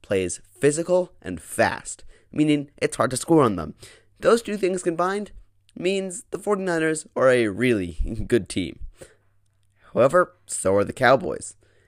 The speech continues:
And even though they had a shocking loss to the Cardinals in week three, they also this year handed the Giants their most embarrassing loss in a while, and handed Bill Belichick his largest loss as the Patriots coach, which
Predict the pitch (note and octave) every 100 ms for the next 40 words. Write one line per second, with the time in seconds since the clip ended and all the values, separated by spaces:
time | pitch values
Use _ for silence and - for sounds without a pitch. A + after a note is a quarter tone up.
0 | _ - - F3 F#3 F#3 D#3 C#3+ B2+ A#2+
1 | G2+ F#2 - F3+ F#3 F3 G#2 G2 F#2 G#2+
2 | G2 - D#2+ - A#2+ G#2 F2+ F2+ - F2+
3 | - - B2+ C3+ B2+ _ _ _ _ _
4 | - C#3 C#3+ F3+ F#3 F3 F3 D#3 D3 B2+
5 | C#3 C#3+ C#3+ _ _ - C3 C#3+ C3 A#2+
6 | - _ A2+ G2+ B2 C#3 C3+ - G#2 G#2+
7 | - F#2 A2+ A2+ G#2+ G#2 F#2+ G2 F#2+ F#2
8 | D#2 D#2+ A2+ A2 G2+ G#2+ - _ _ -
9 | D#3 E3+ - _ _ - C#3+ C#3 B2 -
10 | C3 B2+ G#2 D#3 C#3+ C3 A2+ - _ _
11 | B2 A#2 F#2 G2+ E3 G#3+ D3 G2+ - G#2
12 | G2 G#2+ - _ _ - G#2 G#2+ - A2
13 | G2+ E2 - - G#2 - - - _ _
14 | F2+ - -